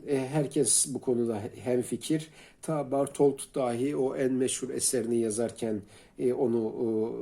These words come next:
başlığını öyle koymuş. Moğol istilasının arkadaşlar Avrasya'da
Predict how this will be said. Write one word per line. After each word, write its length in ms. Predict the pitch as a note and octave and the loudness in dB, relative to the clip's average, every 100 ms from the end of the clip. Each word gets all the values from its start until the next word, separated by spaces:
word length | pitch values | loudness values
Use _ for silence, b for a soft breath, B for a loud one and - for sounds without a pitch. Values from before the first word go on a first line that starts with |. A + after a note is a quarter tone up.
| C#3+ A2+ | -6 -2
başlığını 520 | A#2 A2 - A#2+ A2+ | -2 -2 -2 -2 0
öyle 320 | B2+ A#2 A2+ - | 0 2 2 0
koymuş. 580 | A2+ A2 F3 - - b b b b b b b - | 0 2 0 -2 -10 b b b b b b b -8
Moğol 420 | C3+ D3+ D#3+ C#3+ | -2 0 2 0
istilasının 960 | - - - A#2+ A2+ G#2 A2+ A2 D3+ D3+ E3 | -2 -2 0 0 2 2 2 0 -2 -4 -6
arkadaşlar 600 | A#2 A#2 G#2 G2 A2+ G#2+ | -4 -2 -4 -4 -4 -6
Avrasya'da 840 | - B2 C3+ A#2+ - F#2+ B2 D#3 | -2 0 4 2 2 0 -2 -4